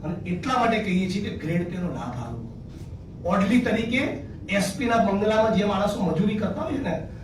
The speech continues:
ઘણા ઉચ્ચ આઈ પી એસ અધિકારીઓ એમની જોડે પગની દોરી બંધાવતા હોય છે, જૂતા લેવાનું કહેતા હોય છે. આ પોલીસના નાના કર્મચારીઓની પડખે અમે છીએ. એટલે આશા રાખું છું કે રાજ્યની સરકાર એ મને ટાર્ગેટ કરવાના બદલે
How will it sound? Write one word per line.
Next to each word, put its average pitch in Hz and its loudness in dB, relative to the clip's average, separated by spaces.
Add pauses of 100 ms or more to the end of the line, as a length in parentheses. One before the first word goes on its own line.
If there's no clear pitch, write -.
(140)
ઘણા 202 6
ઉચ્ચ 220 2
આઈ 190 4
પી 233 -2
એસ 185 2
અધિકારીઓ 208 2
એમની 185 0
જોડે 202 2
પગની 196 -2 (140)
દોરી 180 4
બંધાવતા 156 4
હોય 135 -8
છે, 151 -8
જૂતા 170 -2
લેવાનું 156 0
કહેતા - -10
હોય - -12
છે. - -14 (400)
આ - 2
પોલીસના 220 0
નાના 185 2
કર્મચારીઓની 196 -2
પડખે - -6
અમે - -6
છીએ. - -10
એટલે - -10
આશા 175 -2
રાખું 240 4
છું - -4
કે 190 -6
રાજ્યની 175 0
સરકાર 214 2 (580)
એ 214 0
મને 226 2
ટાર્ગેટ 220 2
કરવાના 202 0
બદલે 185 2